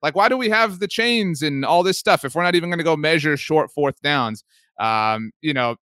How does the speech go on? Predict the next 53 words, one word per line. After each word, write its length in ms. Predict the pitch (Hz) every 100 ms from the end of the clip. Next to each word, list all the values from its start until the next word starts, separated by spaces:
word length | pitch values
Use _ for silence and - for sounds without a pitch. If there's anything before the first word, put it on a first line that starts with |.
| -
we, 180 | 127 -
there 120 | 123
was 120 | 117
some 120 | - 117
missed, 260 | 143 - - _
you 120 | 139 107
know, 80 | -
roughing 240 | 107 - 87
the 60 |
passers 560 | - 190 240 220 208 180
and 100 | 208
hands 200 | 120 117
to 40 |
the 80 | -
face 240 | - 202
calls 300 | - 190 185
against 280 | 170 170 165
Dak 220 | 160 165
Prescott, 440 | - 160 - 160 135
some 120 | 110
ticky-tack 500 | - - 135 127 110
holding 340 | 165 185 180
things. 280 | 170 175 165 - -
Now, 60 | 143
this 180 | 190
went 140 | 220 202
both 240 | 190 190
way, 300 | 170 170 170 - _ -
uh, 120 | 120
both 220 | 113 139 139
ways. 280 | 135 131
Anthony 300 | 120 127 131
Brown 300 | 117 123 120
got 160 | 120 117
away 160 | 117 113
with 120 | 113
a 40 |
face 280 | - 110 -
mask 300 | 107 101 -
late 140 | 110
in 60 | 104
the 80 | 104
game, 260 | 107 101
so 120 | 92 98
I 40 |
don't 160 | 107 101
wanna 160 | 98
act 240 | 95 95 95
like 100 | -
the 60 |
Cowboys 440 | - 98 98 98 98
are 80 | 95
these 200 | 101